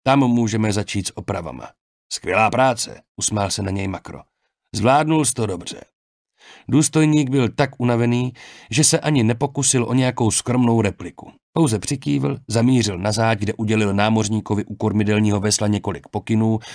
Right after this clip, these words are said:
a nakonec se opřel o hrazení.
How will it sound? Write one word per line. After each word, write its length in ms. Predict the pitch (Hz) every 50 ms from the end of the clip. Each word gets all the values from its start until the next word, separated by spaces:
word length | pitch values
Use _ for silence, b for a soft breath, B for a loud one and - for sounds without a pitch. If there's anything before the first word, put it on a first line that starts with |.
| B B B B B B B
a 80 | - 123
nakonec 400 | 123 139 135 143 143 143 139 139
se 340 | - - - - 120 127 117 -
opřel 360 | 120 107 - - 110 104 104 -
o 100 | 101 90
hrazení. 520 | 85 85 82 78 80 82 - - - -